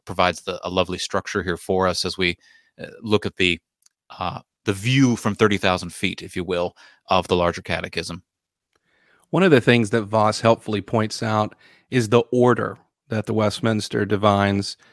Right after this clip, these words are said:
Speaker 2: uh, place within this, uh, this, this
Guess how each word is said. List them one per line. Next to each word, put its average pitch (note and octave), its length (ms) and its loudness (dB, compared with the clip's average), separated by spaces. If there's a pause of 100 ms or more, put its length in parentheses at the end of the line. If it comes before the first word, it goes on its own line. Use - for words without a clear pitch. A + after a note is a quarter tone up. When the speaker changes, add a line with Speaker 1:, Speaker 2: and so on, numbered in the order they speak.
(280)
Speaker 2:
uh, A2+ 180 -2
place - 520 2
within A2+ 420 6
this, - 420 -8 (500)
uh, A2 140 2
this, A2 420 4 (580)
this - 220 -4